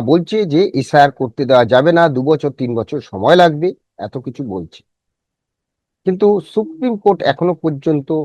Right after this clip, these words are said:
এসআইআর স্থগিত বা এসআইআর এর বিপক্ষে কোনো কথা কিন্তু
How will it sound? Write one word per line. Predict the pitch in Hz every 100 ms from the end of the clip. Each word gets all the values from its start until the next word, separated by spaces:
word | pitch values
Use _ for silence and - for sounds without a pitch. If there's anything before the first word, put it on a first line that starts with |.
| - _ - 156
এসআইআর | 185 240 247 240 202
স্থগিত | _ 175 180 220 175
বা | 180 165 139
এসআইআর | - 175 175 170
এর | 156 131
বিপক্ষে | 147 - - 160
কোনো | 147 147 127
কথা | 120 113
কিন্তু | 127